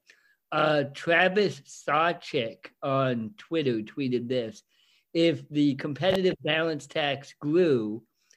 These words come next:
at the same rate as M L B revenues from two thousand three to two thousand nineteen,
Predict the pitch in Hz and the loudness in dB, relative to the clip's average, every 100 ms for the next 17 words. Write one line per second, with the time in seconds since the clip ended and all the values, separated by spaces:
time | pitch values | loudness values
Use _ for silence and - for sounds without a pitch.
0 | _ _ - 143 127 - - 180 208 196 | _ _ -4 -2 -2 -8 -2 2 4 2
1 | 165 143 135 123 117 143 127 139 151 160 | 0 0 0 0 -2 -4 -4 -2 -4 -2
2 | 156 131 135 113 139 156 127 110 104 95 | -2 0 0 2 2 2 0 -2 -4 -10
3 | - - _ _ _ _ _ 139 127 - | -18 -20 _ _ _ _ _ -2 -2 -2
4 | 190 185 180 165 135 151 135 156 147 131 | -4 2 2 2 0 -6 -6 0 0 0
5 | 147 - 147 151 135 120 127 120 127 123 | -2 -6 -2 2 2 0 -4 -4 -2 -2
6 | 120 156 127 104 98 | -4 -4 -4 -4 -10